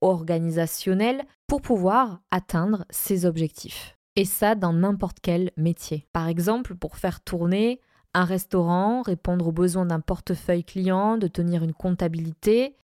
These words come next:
on est obligé de faire preuve de rationalité, d'organisation et d'appliquer un plan à la lettre. Mais dans tout ça, il y a un grand mais. Et c'est ce que nous raconte la deuxième association, qui est le trois d'épée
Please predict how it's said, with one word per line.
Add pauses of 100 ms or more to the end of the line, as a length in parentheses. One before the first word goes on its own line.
on
est
obligé (120)
de
faire
preuve
de (120)
rationalité,
d'organisation
et
d'appliquer
un
plan
à
la
lettre. (840)
Mais (260)
dans
tout
ça,
il
y
a
un
grand
mais. (180)
Et
c'est
ce
que (160)
nous (340)
raconte (380)
la
deuxième
association,
qui
est
le
trois
d'épée